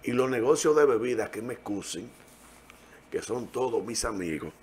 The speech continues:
pero ustedes tienen que regularizar. Tranque su negocio y deje esa vaina de en la calle, de esos teteos.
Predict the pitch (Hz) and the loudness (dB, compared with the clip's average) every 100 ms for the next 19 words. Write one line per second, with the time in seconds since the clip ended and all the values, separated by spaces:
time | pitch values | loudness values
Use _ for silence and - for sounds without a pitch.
0 | - - - - - - - 135 135 139 | -20 -20 -20 -20 -20 -10 -2 0 2 0
1 | 135 143 139 135 135 135 135 131 127 127 | 2 0 -2 -2 -2 -2 -2 -2 -2 -4
2 | - 123 131 123 95 - - - - - | -2 0 0 -2 -4 -10 -20 -20 -18 -4
3 | 139 143 156 151 147 143 135 123 143 139 | 0 2 2 0 -2 -2 -2 0 2 2
4 | 117 123 135 127 123 131 127 123 123 113 | 0 -2 -4 -2 0 2 2 2 2 -2
5 | - 123 123 107 113 110 110 110 123 127 | 2 2 4 4 2 0 0 0 0 2
6 | 113 | 2